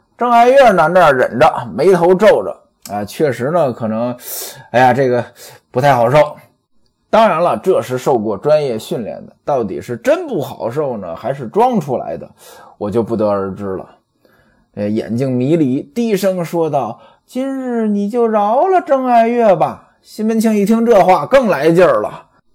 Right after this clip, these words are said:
原文写呢：“四行抽送，不胜欢愉。”俩人玩得很开心，玩到了三更时分，西门庆这才回家。转过天来，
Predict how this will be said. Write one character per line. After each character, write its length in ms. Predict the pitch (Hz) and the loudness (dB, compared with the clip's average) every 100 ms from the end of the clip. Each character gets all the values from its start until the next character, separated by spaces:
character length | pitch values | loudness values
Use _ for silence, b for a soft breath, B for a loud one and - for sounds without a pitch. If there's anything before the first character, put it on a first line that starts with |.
| _ | _
原 260 | 143 226 | 2 2
文 200 | 247 247 | 2 0
写 200 | 220 139 | 0 -2
呢 280 | 156 190 170 - _ | -2 -2 -2 -6 _
：“四 380 | - - 381 233 | -12 0 2 4
行 280 | - 254 | 2 0
抽 280 | 349 302 269 | 0 2 2
送， 460 | 233 233 196 143 117 | 2 2 2 -2 -6
不 160 | 151 | -6
胜 340 | 170 202 139 104 | -4 -4 -6 -8
欢 480 | - 175 175 170 151 | -6 -4 -2 -4 -4
愉。” 380 | 127 175 - _ _ _ _ _ _ _ | 0 0 -2 _ _ _ _ _ _ _
俩 260 | 147 147 160 | -2 2 4
人 200 | 226 269 | 4 4
玩 200 | 240 262 | 4 4
得 140 | 240 | 4
很 240 | - 127 | 0 -6
开 240 | 131 240 240 | -6 -4 -4
心， 280 | 233 269 - _ _ _ _ _ _ _ | -6 -10 -10 _ _ _ _ _ _ _
玩 300 | 123 170 226 | -2 0 2
到 180 | 202 151 | 2 0
了 120 | 135 | -2
三 420 | - 381 403 330 | -4 -2 -2 -2
更 260 | 208 190 147 | -2 -2 -6
时 240 | - 123 | -8 -8
分， 460 | 135 135 123 107 98 | -6 -6 -6 -8 -12
西 220 | - 143 | -14 -12
门 180 | 131 131 | -10 -10
庆 300 | 127 104 110 | -10 -10 -8
这 200 | 165 98 | -6 -8
才 280 | - 98 110 | -8 -8 -8
回 260 | - 113 | -8 -8
家。 200 | 135 147 - _ _ _ _ _ _ _ _ _ | -4 -6 -8 _ _ _ _ _ _ _ _ _
转 160 | 143 | -4
过 100 | 196 | -2
天 160 | 220 269 | 2 4
来， 260 | 240 247 | 6 4